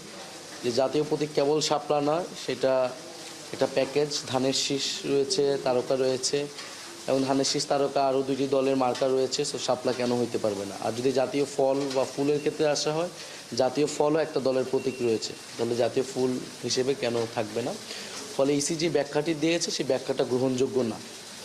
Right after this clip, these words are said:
এবং এই ইসি আসলে এটা কি নিরপেক্ষ আচরণ করছে কি না, এটা তো সন্দেহ তৈরি হচ্ছে। কারণ আমরা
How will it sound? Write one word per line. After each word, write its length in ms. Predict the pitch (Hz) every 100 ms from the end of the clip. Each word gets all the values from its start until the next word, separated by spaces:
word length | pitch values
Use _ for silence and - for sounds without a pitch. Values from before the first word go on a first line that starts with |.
| - - - -
এবং 380 | 120 131 131 131 -
এই 360 | 127 139 139 135
ইসি 720 | - 131 156 156 156 156 151 151 -
আসলে 360 | - - 147 147
এটা 140 | 147
কি 120 | 147
নিরপেক্ষ 440 | 143 143 143 151 156
আচরণ 400 | 143 - 151 151
করছে 300 | 151 143 170
কি 120 | 156
না, 160 | 165 190 - - - - - - -
এটা 140 | 135
তো 120 | 143
সন্দেহ 400 | 147 143 143 156
তৈরি 220 | 151 156
হচ্ছে। 320 | 156 156 - 165
কারণ 220 | 139 135
আমরা 360 | 131 131 147